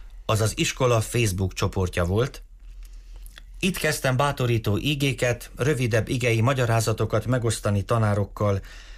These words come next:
és diákokkal. Amit nagyon sikeresnek érzek az iskola lelkészségem során, az az, amikor egy-egy tanárt helyettesíthetek az osztályokban.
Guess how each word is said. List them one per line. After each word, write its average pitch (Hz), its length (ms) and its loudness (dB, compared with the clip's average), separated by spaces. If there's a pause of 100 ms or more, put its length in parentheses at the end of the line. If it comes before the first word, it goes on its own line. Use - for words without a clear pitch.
(220)
és 87 200 -6
diákokkal. 139 840 2 (1600)
Amit 165 240 2
nagyon 202 240 2
sikeresnek 156 640 0
érzek 143 320 0
az 117 100 2
iskola 151 340 2
lelkészségem 117 760 2
során, 117 600 0 (920)
az 131 240 4
az, 190 220 2
amikor 139 520 2 (120)
egy-egy 123 320 0
tanárt 120 380 2
helyettesíthetek 98 920 0
az 98 120 0
osztályokban. 90 760 -2